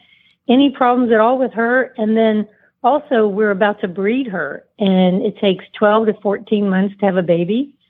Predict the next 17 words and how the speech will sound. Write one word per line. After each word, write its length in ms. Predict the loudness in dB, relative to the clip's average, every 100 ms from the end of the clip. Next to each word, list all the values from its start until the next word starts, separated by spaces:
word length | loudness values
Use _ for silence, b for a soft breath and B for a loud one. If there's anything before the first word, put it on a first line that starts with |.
| _ _ _ 0
And 380 | 2 4 4
we're 100 | 2
gonna 260 | 2 0 -2
follow 300 | 0 2 2 2
that 180 | 0
all 220 | 0 0 -2
on 120 | -4
Instagram, 920 | -8 -10 -10 -10 -6 -4 -4 -4 -4
uh, 320 | -4 -2 0 0
with 240 | -2 -4
her, 340 | -2 0 0 -2 b b b _
um, 340 | -4 -2 -2 -6 -12 0
first 320 | 2 2 -2
her 180 | -2 0
meeting 640 | 2 2 2 2 0 -2
her 540 | -4 0 2 2 0 -6 -12 -8
betrothed, 800 | -10 -4 0 0 0 -2 -4